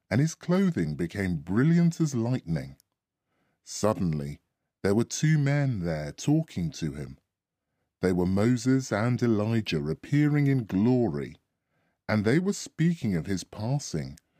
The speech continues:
which he was to accomplish in Jerusalem. Peter and his companions were heavy with sleep,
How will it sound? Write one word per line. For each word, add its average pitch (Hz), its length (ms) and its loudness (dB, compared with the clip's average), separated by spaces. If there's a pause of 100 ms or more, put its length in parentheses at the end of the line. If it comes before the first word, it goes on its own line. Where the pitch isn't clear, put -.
(280)
which 110 180 2
he 147 100 2
was 151 320 2
to 156 200 -2
accomplish - 760 -4
in 82 140 0
Jerusalem. 87 800 -2 (1300)
Peter 120 520 0 (120)
and 113 200 0
his 165 180 2
companions 139 800 -2
were 87 120 0
heavy 123 440 -2
with 82 200 -2
sleep, - 640 -2